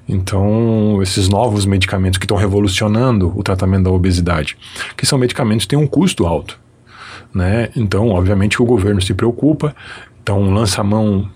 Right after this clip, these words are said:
de, de, de políticas pra tentar avaliar a incorporação desses medicamentos no Sistema Único de Saúde.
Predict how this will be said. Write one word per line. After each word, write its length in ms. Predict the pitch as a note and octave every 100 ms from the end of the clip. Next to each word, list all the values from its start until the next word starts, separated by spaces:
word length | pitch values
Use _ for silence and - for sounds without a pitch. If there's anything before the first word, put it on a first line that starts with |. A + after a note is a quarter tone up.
| _
de, 500 | - G2+ F#2 F#2+ F#2
de, 180 | F2 F#2
de 140 | F2+ F#2+
políticas 500 | G#2 G#2 A2+ B2 -
pra 120 | G#2
tentar 580 | A2 G#2 G2+ G2+ F#2+ F#2
avaliar 720 | - F#2+ G#2+ G#2+ G#2 G#2+ C3+ G#2
a 60 |
incorporação 640 | G2+ G#2 G2 G#2 F#2 A2 G2
desses 260 | G#2 G#2+
medicamentos 560 | G#2 G2+ - G#2 G#2 G2
no 80 | G#2
Sistema 380 | G2 - A2 G2+
Único 240 | G2 G2+
de 100 | G#2
Saúde. 460 | - D#3+ F#2+ F2+